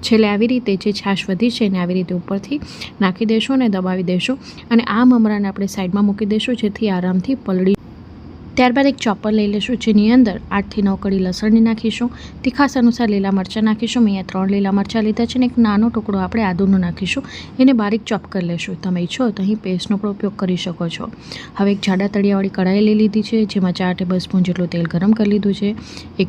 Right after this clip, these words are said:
ટીસ્પૂન જેટલી ચણાની દાળ, એક ટીસ્પૂન જેટલી અડદની દાળ, એક ટીસ્પૂન જેટલી રાઈ નાખીશું, એક ટીસ્પૂન જેટલું જીરું નાખીશું અને વઘારને સારી રીતે ચટકાવી લેશું. અહીંયા થોડુંક આવી રીતે બ્રાઉન રંગનું થાય ને ત્યાં સુધી આપણે ચટકાવીશું, એનો ફ્લેવર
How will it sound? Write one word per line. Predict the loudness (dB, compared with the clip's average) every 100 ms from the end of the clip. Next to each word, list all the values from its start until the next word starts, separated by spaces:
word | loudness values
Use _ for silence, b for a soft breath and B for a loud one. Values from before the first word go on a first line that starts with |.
| 0
ટીસ્પૂન | 0 0 2 2
જેટલી | 2 0 -2
ચણાની | 0 4 6 6
દાળ, | 4 0
એક | -2 -4
ટીસ્પૂન | -4 -4 -2 0
જેટલી | 2 2 0
અડદની | 0 0 0 4 4
દાળ, | 4 0 0 B B B -4
એક | -2
ટીસ્પૂન | 0 0 0 0
જેટલી | 2 0 0 2
રાઈ | 4 4
નાખીશું, | 4 2 -4 0 -2 0
એક | -6 -4
ટીસ્પૂન | -4 -4 0 0
જેટલું | 0 -2 -4
જીરું | -2 2 4
નાખીશું | 4 2 -6 -4 -2
અને | 0
વઘારને | -2 0 2 2
સારી | 0 -4 -6
રીતે | -4
ચટકાવી | -2 -4 -4 -4 -2
લેશું. | -4 -6 -10
અહીંયા | -10 -16 -18 0 2
થોડુંક | 2 0 0
આવી | 0
રીતે | 0 0
બ્રાઉન | -2 0 2 4
રંગનું | 4 4
થાય | 2 2
ને | 2
ત્યાં | 0 -2
સુધી | -2 -2
આપણે | -2 0 -2
ચટકાવીશું, | -2 -4 -2 -2 0 2
એનો | 0
ફ્લેવર | 0 -4